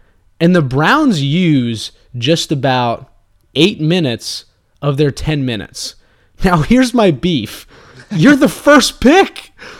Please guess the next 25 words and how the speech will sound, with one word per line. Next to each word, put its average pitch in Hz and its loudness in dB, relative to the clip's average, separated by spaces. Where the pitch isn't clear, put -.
You 320 2
know 330 4
exactly 226 0
who 208 2
you're 262 0
picking. 220 -2
Why 208 4
do 233 2
you 247 4
need 233 0
to 254 -2
take 220 2
so 262 4
long? 262 4
Is 226 0
it 196 0
just 226 -2
to 240 0
milk 185 2
just 185 -6
the 220 0
idea 196 0
of 190 -6
the 180 -6
draft? 160 -6